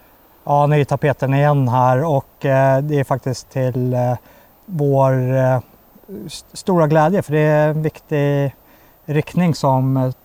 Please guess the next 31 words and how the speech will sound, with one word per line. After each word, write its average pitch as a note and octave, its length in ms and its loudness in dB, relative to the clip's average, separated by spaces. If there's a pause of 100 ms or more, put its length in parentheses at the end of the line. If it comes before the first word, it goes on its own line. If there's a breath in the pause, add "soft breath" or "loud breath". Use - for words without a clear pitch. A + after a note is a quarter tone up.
(340)
tas D3+ 240 -2
ut A3 300 0
här. C3 300 -2 (600 soft breath)
Och, - 520 -8
eh, C#3+ 160 2 (400)
det D#3+ 180 -2
som D#3+ 100 0
har D3+ 80 4
varit D3 180 2
på D3 240 4
tapeten C#3+ 540 0
här B2 160 0
i B2 280 0
Amerika C3+ 540 0
när B2 120 -2
de B2 120 0
närmar C3 280 0
sig C3 140 -2
ett, - 180 -10
eh, B2+ 360 0 (100)
presidentval C3+ 1000 0
och, - 280 -6
eh, B2+ 100 -2
befinner C3+ 360 0
sig B2+ 140 -4
mitt C3 220 -4
i C#3 60 -2
en B2+ 80 -2
pandemi D3 480 0
är C3 120 2
att A#2+ 240 -4